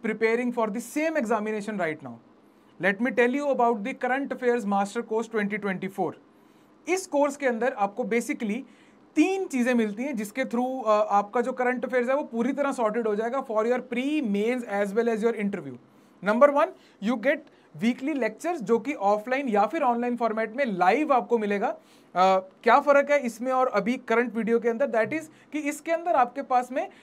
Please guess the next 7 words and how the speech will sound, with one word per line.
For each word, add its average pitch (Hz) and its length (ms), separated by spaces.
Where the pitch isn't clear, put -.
interaction, 240 760
counter 285 320
questioning 320 520
करने 269 240
की 277 120
सहूलत 208 420
होगी। 139 220